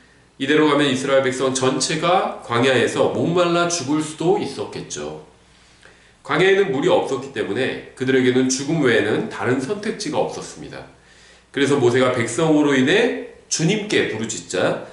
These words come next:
주님께서는 하나의 반석, 특정한 반석을 지정해 주셨습니다.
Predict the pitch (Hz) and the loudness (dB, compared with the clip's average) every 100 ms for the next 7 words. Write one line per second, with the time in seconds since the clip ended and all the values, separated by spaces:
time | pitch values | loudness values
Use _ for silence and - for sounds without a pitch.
0 | - - 131 127 131 123 123 196 254 - | -20 -8 -2 2 2 2 2 0 0 -6
1 | - _ _ - 262 262 254 240 240 240 | -12 _ _ -4 2 4 4 2 0 -2
2 | 101 95 202 - - 277 - 254 233 226 | -2 -4 -6 -6 -4 -4 0 0 2 2
3 | 220 113 127 - 131 139 214 277 - - | 0 -2 -2 0 0 2 2 2 -4 -14
4 | - - - 117 117 113 135 180 175 - | -20 -12 -6 0 2 2 2 0 -2 -4
5 | 101 - 87 71 | -4 -6 -10 -12